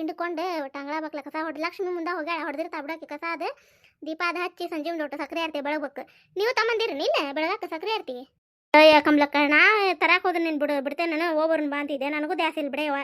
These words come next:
ನಾ ಈಗ ಮತ್ತೆ ಅವ್ರ ಮನೆಗೆ ಹೋಗಿ ತರ್ಬೇಕು ನೋಡಿ. ತಂದ್ವ್ಯಾ? ನೀನು ರೀ, ನೀ ತಂದಿದ್ದೇನ ಕಲ್ಲವ್ ನೀನು? ಹಗ್ಗ ನೀನು, ನಾವೆಲ್ಲಿ ತರ್ಬೇಕ ಯವ್ವ? ಹಗ್ಗ ನೀನ, ನೀವು ಮುಂದೆ ಹೋದ್ರೆ ನಾವು ಹಿಂದೆ ಬರಾರಿ. ನಾನು ಬರ್ತೇನೆ, ನಡಿ ಗಿರ್ಜಿ, ಹೋಗ್ಬರೋಣ ಅಂತಿಬ್ರು.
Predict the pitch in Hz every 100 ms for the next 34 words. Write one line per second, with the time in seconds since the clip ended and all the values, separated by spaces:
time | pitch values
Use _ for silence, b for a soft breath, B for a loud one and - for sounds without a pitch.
0 | - b b 285 294 302 320 320 302 311
1 | 330 330 311 320 381 _ _ _ _ _
2 | _ _ - 285 285 311 302 285 254 302
3 | 311 320 392 415 440 392 320 320 370 320
4 | 349 403 381 381 415 440 508 - _ _
5 | _ - 392 392 494 539 359 320 403 427
6 | 427 294 277 508 640 392 480 330 302 381
7 | 403 381 381 - b b 320 359 392 349
8 | 370 359 370 403 320 320 302 320 294 294
9 | 294 359 480 b b - 359 427 440 453
10 | 440 440 381 311 359 392 392 330 294 370
11 | 359 _